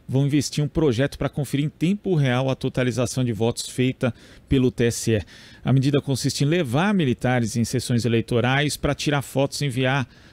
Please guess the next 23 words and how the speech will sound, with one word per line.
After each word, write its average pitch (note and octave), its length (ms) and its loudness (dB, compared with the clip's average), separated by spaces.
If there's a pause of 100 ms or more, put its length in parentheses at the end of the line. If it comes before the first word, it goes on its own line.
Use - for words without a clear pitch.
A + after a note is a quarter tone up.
(240)
ah, B2+ 260 0
fotos - 540 -2
ali C3 180 2
do B2 140 0
Q C3+ 140 0
R B2+ 160 2
Code C#3 380 0
dos F#3 320 -2
boletins F#3+ 680 0
de G3 100 0
urna C#3+ 320 0
pro C#3+ 160 -4
Comando A#2 460 0
de A#2+ 80 -4
Defesa A2+ 460 0
Cibernética A2 680 0
do A2 120 0
Exército, G2+ 560 -2
que D#3 80 -2
ali A#2 240 2
faria A#2 280 0
um A2+ 40 -2
trabalho A2 420 -4